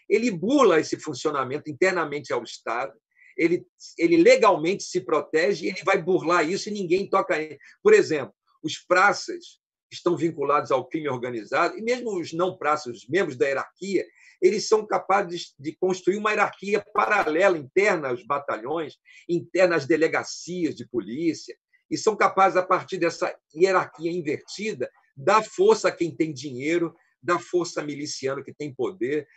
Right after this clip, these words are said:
dar força aos negócios que vão movimentar, é, financeiramente um capital incapaz de ser movimentado pelos salários deles. São capitais muito mais amplos.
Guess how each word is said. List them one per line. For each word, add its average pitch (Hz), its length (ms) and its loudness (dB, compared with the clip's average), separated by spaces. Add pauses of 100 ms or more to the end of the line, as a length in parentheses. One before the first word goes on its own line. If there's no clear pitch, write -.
(120)
dar 151 140 0
força 180 340 0
aos 151 140 2
negócios 156 1000 -2 (260)
que 151 140 -4
vão 143 220 2
movimentar, 147 840 0 (260)
é, 120 440 -4
financeiramente 151 880 -2
um 139 180 -10
capital 175 640 0 (560)
incapaz 196 520 2
de - 60 -12
ser 190 100 2
movimentado 147 640 -4
pelos 135 260 -8
salários 123 480 -4
deles. 87 360 -12 (220)
São 147 140 -8
capitais 160 400 0
muito 185 320 -6
mais 175 300 -8
amplos. 190 500 -4